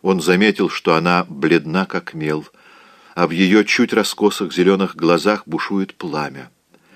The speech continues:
Такого горящего взора, такого пылающего жаром девичьего лица ему еще никогда не доводилось видеть. «Простите мое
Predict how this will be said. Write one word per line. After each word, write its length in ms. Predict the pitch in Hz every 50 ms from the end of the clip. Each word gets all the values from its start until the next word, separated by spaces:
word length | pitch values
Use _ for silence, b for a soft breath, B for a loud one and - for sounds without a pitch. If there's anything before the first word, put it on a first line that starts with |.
| b b b b b b b b
Такого 380 | b 95 - - 120 123 127 127
горящего 600 | 107 110 113 127 131 127 - - 120 104 107 101
взора, 420 | 90 82 - 101 131 127 107 87
такого 380 | - - 80 - 98 95 92 90
пылающего 680 | - 101 90 90 110 110 107 101 - - - 92 87 87
жаром 380 | 73 - 117 110 104 92 82
девичьего 520 | 76 78 78 95 110 107 - - 92 76 76
лица 440 | 71 67 - - - 117 123 - B B B B B B B B B
ему 260 | 78 80 87 90 110
еще 260 | 120 113 - - 127
никогда 580 | 117 117 110 - 123 110 92 90 - 101 120 127
не 120 | 127 127
доводилось 680 | 117 117 117 110 113 104 95 101 90 90 85 - - -
видеть. 480 | 78 78 69 67 65 - - - - b b b b b b b b b b b b b b b b b b _ _ _ _ _ -
«Простите 520 | - 87 80 - - - 104 95 - 101
мое 540 | 87 87 85 80 85 90 87 85 85 87